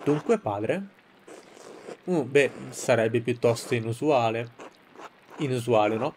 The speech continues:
Dubito che il mio buon amico il principe vescovo mi negherebbe altri ospiti al suo tavolo. Non trovate anche voi? Certamente, sì, avete ragione, è chiaro. Andreas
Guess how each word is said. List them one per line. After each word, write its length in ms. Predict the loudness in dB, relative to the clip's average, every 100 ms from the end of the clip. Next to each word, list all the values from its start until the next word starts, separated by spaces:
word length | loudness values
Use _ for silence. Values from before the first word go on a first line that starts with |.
| -12
Dubito 380 | -4 -2 -2 -2
che 80 |
il 80 | -2
mio 140 | -2 2
buon 220 | 2 2
amico 300 | -2 -2 -2
il 60 |
principe 400 | -2 -4 -2 0
vescovo 500 | 2 2 0 -2 -2 -2
mi 100 | -2
negherebbe 480 | 0 4 4 6 4
altri 260 | 4 2 2
ospiti 420 | 2 0 -6 -2
al 100 | -4
suo 140 | -2
tavolo. 460 | 0 0 0 -6 -8 -20 -20 -20 -18 -6
Non 120 | -4
trovate 300 | 2 2 2
anche 180 | -2 0
voi? 380 | 2 2 2 -6 -20 _ -20 -20 -20 -18 -14 -14 -16
Certamente, 800 | 0 0 0 0 0 0 -2 -4
sì, 260 | -2 -4 -4 -18 _ -2
avete 320 | 0 2 2
ragione, 400 | 2 0 -4 -6
è 100 | -2
chiaro. 380 | 0 0 -2 -6 -20 -20 -20 -14
Andreas 520 | -4 -2 2 2 0